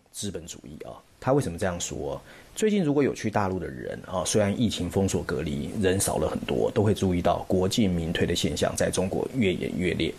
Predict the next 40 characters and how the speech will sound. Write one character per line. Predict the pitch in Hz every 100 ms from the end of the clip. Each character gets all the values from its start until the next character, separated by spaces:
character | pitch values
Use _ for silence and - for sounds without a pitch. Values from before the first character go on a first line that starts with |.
| - - - - - -
那 | 117
based | - 123 98
on | 87
去 | - 117
年 | 95
的 | 87
双 | - 98
循 | 92 80
环 | 92 -
之 | 90
后， | 90 -
其 | -
实 | 85 87 85 -
国 | 98 95
家 | 101 101 104
跟 | 104 98
基 | - 98
金 | 98 98
跟 | 101 101
资 | 101
本 | 90 87
主 | -
义 | 85
的 | 69
连 | 64 -
接， | 67
包 | - 95
括 | 90
北 | 78
交 | - 82 87
所 | 78
的 |
控 | - 92 -
制， | -
都 | 87
在 | 90
一 | 87
直 | -
出 | - -
来 | -